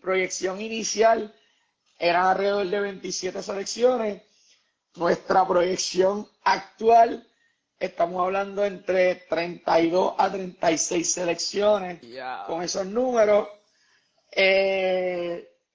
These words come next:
Speaker 1: tenemos, hemos crecido en, ¿verdad? Tú hablabas de que inicialmente visitaste nuestras facilidades, viste que iniciamos con tres. El año pasado integramos a la facilidad de la Academia Bautista de Puerto Nuevo,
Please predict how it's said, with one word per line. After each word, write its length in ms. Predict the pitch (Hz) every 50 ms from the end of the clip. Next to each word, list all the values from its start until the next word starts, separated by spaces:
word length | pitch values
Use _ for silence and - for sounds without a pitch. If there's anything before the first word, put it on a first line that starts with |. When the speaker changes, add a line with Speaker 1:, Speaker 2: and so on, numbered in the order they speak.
| _ _
Speaker 1:
tenemos, 540 | _ - 196 190 185 185 185 190 202 214 -
hemos 200 | 180 185 190 196
crecido 640 | - 214 208 - - - _ - 202 202 214 208 208
en, 480 | 196 190 190 180 175 - - 127 127 -
¿verdad? 340 | - 139 131 151 185 - -
Tú 80 | - 175
hablabas 460 | 175 - 175 170 190 190 202 196 190
de 120 | 202 185
que 160 | - 180 175 170
inicialmente 600 | 165 165 160 - 165 170 170 180 185 170 - 202
visitaste 500 | 185 175 - 175 165 165 160 - - 170
nuestras 260 | 175 - - 185 180
facilidades, 720 | 190 175 165 165 170 165 170 180 202 214 214 214 214 208 -
viste 240 | 170 165 - 170 151
que 80 | 180
iniciamos 400 | 175 170 170 - 170 160 165 -
con 280 | - - - 160 147 -
tres. 340 | - - 196 214 226 - - - _ _ _ _ - _ _ _ _ _ _ _ _ _
El 240 | - 175 175 170 175
año 240 | 170 170 170 180 170
pasado 720 | 196 - - 180 175 170 180 185 190 190 170 - - _ _
integramos 640 | 185 180 175 - - 165 170 - 151 156 165 165 -
a 760 | - 165 175 175 180 180 180 180 180 175 175 175 175 175 170 175
la 100 | 175 -
facilidad 440 | - - 160 - 165 165 175 170 170
de 120 | 170 180
la 100 | 180 180
Academia 340 | 175 180 165 165 165 170 170
Bautista 480 | 175 170 165 170 - 156 - - 220 233
de 60 | 240
Puerto 400 | 190 185 160 - - - 170 156
Nuevo, 560 | 151 175 214 - - 240 196 190 185 - _